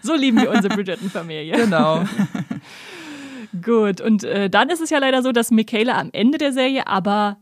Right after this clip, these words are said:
Speaker 1: weggeht. Also wir haben diese Versöhnung und Francesca sagt noch irgendwie, „Ich bin froh, dass du da bist“, und, äh, sie, ihre Hände berühren sich und am nächsten Tag ist sie weg.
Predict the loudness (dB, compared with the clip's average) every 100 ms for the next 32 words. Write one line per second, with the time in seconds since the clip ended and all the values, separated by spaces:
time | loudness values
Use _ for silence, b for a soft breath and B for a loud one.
0 | -2 -2 -2 -6 -2 -2 -4 -4 -2 -2
1 | -2 0 2 4 2 0 -2 0 2 4
2 | 2 2 -2 -2 -4 -4 -2 -2 -2 -2
3 | -4 -2 -4 -2 -2 -2 -4 -4 -4 0
4 | 0 0 -2 0 0 2 0 0 -2 -2
5 | -2 -2 -2 -4 -2 -4 -6 -4 -4 -4
6 | -6 -4 2 4 4 4 4 4 4 0
7 | -4 -4 -2 -4 -4 -8 -8 -10 -12 -8
8 | -8 -8 _ -12 -12 -14 -20